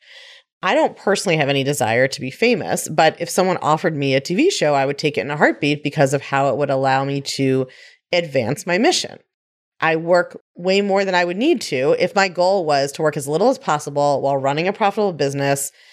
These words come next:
and having a lot of downtime, my life would look very different, right? I work a lot more than that because I want to advance this mission and this goal. So my G P S is really set to mission and impact.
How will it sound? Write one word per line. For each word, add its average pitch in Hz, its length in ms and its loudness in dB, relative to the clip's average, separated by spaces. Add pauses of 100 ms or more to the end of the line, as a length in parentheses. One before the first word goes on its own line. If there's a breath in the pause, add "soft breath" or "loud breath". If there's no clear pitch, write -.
(180 loud breath)
and 151 100 -2
having 156 220 0
a 156 40 -4
lot 147 140 2
of 143 80 -2
downtime, 165 840 0
my 151 140 2
life 143 220 2
would 127 120 -2
look 131 100 -4
very 127 220 2
different, - 400 -8 (360 loud breath)
right? 131 200 2
I 147 160 2
work 143 260 -2
a 147 60 0
lot 127 180 2
more 135 260 0
than 120 180 -6
that 98 440 0
because 131 640 0 (180)
I 139 140 2
want 139 500 -2 (100)
to 127 400 0
advance 123 600 -2
this - 240 0
mission 123 280 0
and 85 140 -8
this - 140 -6
goal. - 320 -2 (400 loud breath)
So 160 180 -2
my 160 300 2
G 175 160 -8
P 180 160 -4
S 339 180 2
is 175 140 -4
really 143 160 0
set - 420 0
to 143 360 0
mission 135 480 0
and - 180 -4
impact. - 640 -2